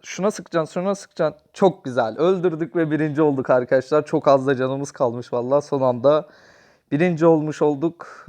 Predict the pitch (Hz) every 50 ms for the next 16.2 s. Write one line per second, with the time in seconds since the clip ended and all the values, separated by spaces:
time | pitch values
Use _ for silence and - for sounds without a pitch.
0 | - - 151 165 160 139 117 - - - - - - 147 143 147 147 147 143 147
1 | 139 143 143 135 123 127 139 135 127 143 151 156 156 - - 127 127 131 123 120
2 | 117 131 135 139 147 - - - 127 120 - - 135 - 131 120 117 110 131 131
3 | 131 135 - _ - - - _ _ _ - 127 - - 127 120 117 - - -
4 | 127 143 151 170 - _ _ _ _ _ _ _ _ _ _ - _ _ _ _
5 | _ 127 123 127 131 123 135 131 123 - 147 135 131 117 110 110 107 117 120 117
6 | 127 123 127 139 139 131 123 123 120 120 127 147 160 160 151 151 143 139 139 135
7 | 139 135 127 - - 131 131 127 - _ - 131 123 123 120 113 123 123 120 120
8 | - _ _ _ - 117 113 113 123 127 127 - - 123 - - - 120 127 -
9 | _ 131 123 117 - - 120 113 113 113 113 110 - 113 117 110 - - 135 143
10 | 156 156 - _ _ _ _ _ - - 127 123 127 143 147 147 - - - 147
11 | 180 175 156 - - - _ _ _ _ - - - - - - - _ _ _
12 | _ _ _ _ _ _ _ _ _ _ _ _ - - - 151 143 143 135 143
13 | 160 160 135 147 139 143 131 127 131 131 - - - 139 - 170 156 156 143 135
14 | 143 143 143 135 131 123 127 120 127 123 123 131 131 123 120 - - _ _ -
15 | 120 117 107 113 131 139 147 143 - - 123 - - - 123 117 - 127 120 127
16 | 131 139 143